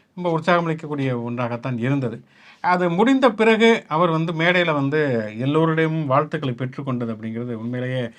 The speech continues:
நம்முடைய உறவினர் ஒருவர், நம்முடைய வ-, வீட்டில் இருக்கக்கூடிய ஒரு மூத்த பெரியவர் ஒருவர் ஒரு கௌரவிக்கப்பட்டால் எப்படி இருக்குமோ, அப்படி எண்பத்தி ரெண்டு வயதை ஆகிறது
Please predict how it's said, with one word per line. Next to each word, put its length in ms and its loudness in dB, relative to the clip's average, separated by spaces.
நம்முடைய 560 4
உறவினர் 460 2
ஒருவர், 420 0
நம்முடைய 360 -2
வ-, 260 -2
வீட்டில் 260 -4
இருக்கக்கூடிய 200 -4
ஒரு 100 -2
மூத்த 280 -4
பெரியவர் 440 -4
ஒருவர் 380 -4
ஒரு 100 -2
கௌரவிக்கப்பட்டால் 880 2
எப்படி 260 -2
இருக்குமோ, 340 -4
அப்படி 420 -6
எண்பத்தி 340 -4
ரெண்டு 200 -4
வயதை 380 0
ஆகிறது 460 -2